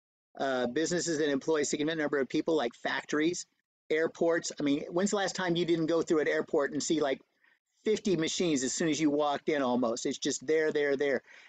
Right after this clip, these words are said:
And th-, <laughs> they're, they're making money hand over. I get the water all the time from those places. Um, colleges, offices, schools, hotels. Nice thing about hotels, if it's a, if it's a three-story hotel,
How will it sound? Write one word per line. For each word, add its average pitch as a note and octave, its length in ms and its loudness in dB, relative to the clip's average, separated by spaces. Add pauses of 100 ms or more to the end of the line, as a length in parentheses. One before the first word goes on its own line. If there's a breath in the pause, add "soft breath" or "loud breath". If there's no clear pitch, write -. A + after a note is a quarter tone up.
(100)
And C#3+ 160 0 (140)
th-, - 100 -8 (100)
<laughs> - 100 -20 (180)
they're, D3+ 100 2
they're C#3+ 80 4
making D3+ 380 0
money F3+ 280 0
hand D#3 320 -2
over. E3 300 0 (420 soft breath)
I C3+ 80 -2
get F#3+ 160 -2
the A#3+ 80 2
water F#3 380 2
all D#3 140 0
the E3+ 100 0
time F3 260 -4
from D#3 120 0
those A#2+ 220 0
places. - 420 -4 (460)
Um, C3 440 0 (1200)
colleges, D#3+ 480 0
offices, C#3+ 500 0
schools, E3 540 2
hotels. E3 640 0 (360 loud breath)
Nice D3+ 200 -2
thing G3 140 2
about D#3+ 200 2
hotels, E3 440 0
if C#3 80 -4
it's C3+ 80 -2 (180)
a, - 100 -4
if B2+ 80 -2
it's D3 120 -4
a C3+ 60 2
three-story F3 520 2
hotel, F#3 540 -2